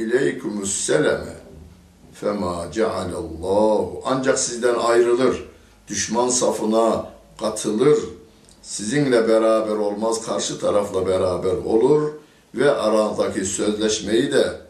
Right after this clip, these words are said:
kaldıracak olurlarsa onlar فَمَا جَعَلَ اللّٰهُ لَكُمْ عَلَيْهِمْ سَب۪يلًا. <clears throat> Onlar aleyhine Allah size bir yol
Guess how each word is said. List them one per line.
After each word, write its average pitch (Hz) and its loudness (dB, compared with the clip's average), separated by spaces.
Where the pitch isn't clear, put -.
kaldıracak 101 0
olurlarsa 92 0
onlar 95 0
فَمَا 92 -2
جَعَلَ 92 -2
اللّٰهُ 92 2
لَكُمْ 95 -4
عَلَيْهِمْ 107 0
سَب۪يلًا. 82 -2
<clears throat> 156 2
Onlar 147 2
aleyhine 110 -2
Allah 110 0
size 101 -4
bir 139 2
yol 139 2